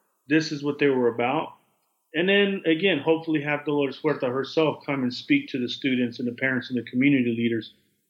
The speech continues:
and then build towards that legacy of what Cesar Chavez and Dolores Huerta were about: social justice,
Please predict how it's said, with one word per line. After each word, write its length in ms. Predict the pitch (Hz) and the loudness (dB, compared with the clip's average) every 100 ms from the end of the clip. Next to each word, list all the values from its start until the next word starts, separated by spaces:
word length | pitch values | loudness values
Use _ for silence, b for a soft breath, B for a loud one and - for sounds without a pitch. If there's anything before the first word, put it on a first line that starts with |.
| _ - | _ -2
and 180 | 139 143 | 2 4
then 280 | 180 170 | 4 4
build 300 | 147 160 156 156 | 6 6 6 2
towards 320 | 147 139 123 | 2 2 0
that 180 | 139 127 | -2 0
legacy 460 | 147 151 135 - | 0 0 -4 -4
of 160 | 131 123 | -6 -4
what 340 | 139 135 135 _ _ _ _ _ _ | -2 -2 -2 _ _ _ _ _ _
Cesar 380 | - 151 151 139 | -2 0 0 -2
Chavez 280 | 147 135 123 | 2 0 0
and 60 | |
Dolores 300 | 131 135 127 | -4 -2 -2
Huerta 280 | - 127 127 | -4 -4 -2
were 160 | 120 113 | -2 -2
about: 360 | 113 110 - | -4 -10 -14
social 420 | - 147 151 165 | 0 2 2 2
justice, 680 | 151 143 127 - 131 123 - | 2 2 2 -2 -8 -8 -12